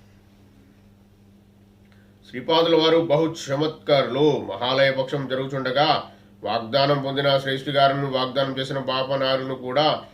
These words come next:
ఈ విషయం మర్చిపోయిరి. మహాలయ అమావాస్య మధ్యాహ్న సమయమున బాపనారుల వారి ఇంటికి శ్రేష్ఠి గారు వచ్చిరి. శ్రీపాదుల వారు మందహాసం చేయుచు, "వాగ్దానం చేయనేకూడదు,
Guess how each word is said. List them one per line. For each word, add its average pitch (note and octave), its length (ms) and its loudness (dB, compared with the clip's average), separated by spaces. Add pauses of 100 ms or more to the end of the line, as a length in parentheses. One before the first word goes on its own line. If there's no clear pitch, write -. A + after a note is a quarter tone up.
(200)
ఈ D3+ 100 -2
విషయం D3+ 340 2
మర్చిపోయిరి. D3+ 600 0
మహాలయ C3 560 0 (200)
అమావాస్య C#3+ 640 2
మధ్యాహ్న C#3 800 -2
సమయమున C3+ 500 -2 (540)
బాపనారుల E3 720 0
వారి D3 360 4
ఇంటికి C#3 480 -4
శ్రేష్ఠి C#3 400 -6
గారు C3+ 240 2
వచ్చిరి. A2+ 400 -6
శ్రీపాదుల B2 540 -4
వారు C3 440 0 (340)
మందహాసం B2+ 840 -2
చేయుచు, C#3 360 -4
"వాగ్దానం A#2+ 1000 -2 (400)
చేయనేకూడదు, D#3 760 0